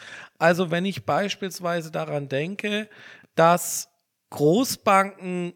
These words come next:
institutionelle Anleger gewinnen wollen für bestimmte Anlageformen in der Geldpolitik,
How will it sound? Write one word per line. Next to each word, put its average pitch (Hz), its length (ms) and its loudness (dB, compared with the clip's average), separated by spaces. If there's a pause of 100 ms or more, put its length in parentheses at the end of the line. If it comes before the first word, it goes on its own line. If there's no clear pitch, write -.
institutionelle 190 1300 -4 (480)
Anleger 190 640 2
gewinnen 170 560 0
wollen 165 520 6 (420)
für 185 320 6
bestimmte 170 600 0
Anlageformen 165 1120 2
in 160 80 -2
der 170 100 8
Geldpolitik, 143 840 4